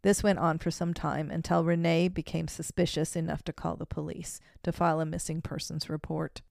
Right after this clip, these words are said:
Larry was brought in for questioning. Remember the detective Grunheid from earlier, Roxanne?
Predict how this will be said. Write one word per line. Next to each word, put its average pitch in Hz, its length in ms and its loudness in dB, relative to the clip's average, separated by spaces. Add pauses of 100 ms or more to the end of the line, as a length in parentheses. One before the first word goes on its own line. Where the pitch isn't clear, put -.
(240)
Larry 208 300 10
was 226 180 4
brought 185 260 10
in 208 100 4
for - 140 0
questioning. 165 580 0 (240)
Remember 208 400 6
the 392 140 4
detective 202 800 4 (320)
Grunheid 190 580 6 (240)
from 170 300 0
earlier, 190 400 2 (360)
Roxanne? 196 420 6